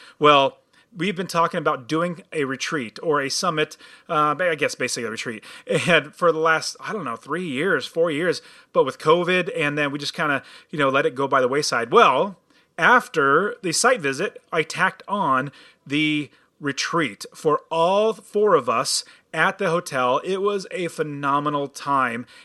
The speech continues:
And the reason why I wanted to bring this up to you, because this is relatively something new for me, a mastermind. Now, I've been in, my goodness, lots and lots and lots of Bible studies, lots and lots of accountability groups for being a Christ follower,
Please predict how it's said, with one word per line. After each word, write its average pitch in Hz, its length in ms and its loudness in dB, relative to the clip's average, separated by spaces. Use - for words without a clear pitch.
And 143 240 -2
the 127 80 -4
reason 208 400 -2
why 147 240 0
I 135 100 -4
wanted 151 260 -2
to 135 80 -8
bring 143 180 -2
this 135 180 -4
up 135 140 -2
to 139 120 -10
you, 123 60 -8
because 127 380 -4
this 196 200 0
is 208 180 -2
relatively 165 640 2
something 135 520 -8
new 156 220 -2
for 131 220 -6
me, 123 380 -8
a 131 100 -12
mastermind. 131 540 -4
Now, 151 120 2
I've 156 160 2
been 175 160 2
in, 120 280 -2
my 139 160 2
goodness, 120 340 -4
lots 135 540 2
and 143 240 -4
lots 127 240 -2
and 123 80 -4
lots 123 180 -2
of 120 60 -4
Bible 123 260 2
studies, 123 420 -4
lots 147 360 4
and 147 80 -4
lots 139 160 0
of 123 40 -6
accountability 135 640 0
groups 123 340 -4
for 131 260 2
being 131 180 -2
a 117 60 -2
Christ 160 380 0
follower, 151 560 2